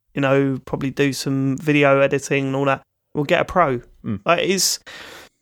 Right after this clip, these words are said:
Speaker 1: I think it makes sense to me. They don't have to pin down what one machine can do and what one machine can't do.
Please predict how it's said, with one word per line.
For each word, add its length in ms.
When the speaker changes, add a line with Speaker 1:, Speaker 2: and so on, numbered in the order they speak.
Speaker 1:
I 160
think 280
it 60
makes 220
sense 280
to 60
me. 120
They 160
don't 240
have 260
to 80
pin 300
down 320
what 240
one 440
machine 400
can 200
do 260
and 120
what 200
one 220
machine 340
can't 360
do. 260